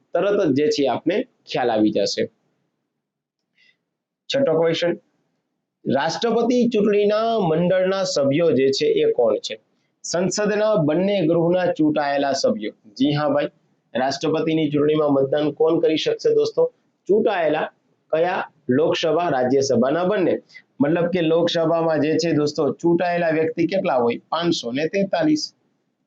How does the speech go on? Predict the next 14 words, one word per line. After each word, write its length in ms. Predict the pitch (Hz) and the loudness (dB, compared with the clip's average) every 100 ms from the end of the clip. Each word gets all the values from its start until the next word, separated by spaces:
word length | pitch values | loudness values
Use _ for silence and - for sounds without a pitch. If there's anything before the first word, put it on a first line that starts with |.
| _ _ _ _ _ | _ _ _ _ _
રાજ્યસભામાં 1080 | 117 113 127 123 190 180 165 156 165 170 156 | -4 -2 -2 0 -2 -2 -2 0 0 -2 -4
છે 260 | - 143 147 | -4 -2 0
તો 120 | 180 | 0
બસો 400 | 170 170 185 175 | 2 0 0 0
પિસ્તાલીસ, 720 | 190 190 - 175 165 160 - _ _ _ | 0 -2 -2 -2 0 -2 -6 _ _ _
પણ 140 | 135 143 | -4 -2
આ 140 | 139 | -2
બસો 400 | 139 143 170 170 | 0 0 0 0
પિસ્તાલીસ 640 | 170 175 - 175 175 170 139 | 0 -2 -2 -2 0 0 0
જે 120 | 160 | 0
છે 180 | 160 170 | 0 0
એ 100 | 165 | 0
ન 120 | 170 | 0
આવે 380 | 180 160 143 | 0 0 0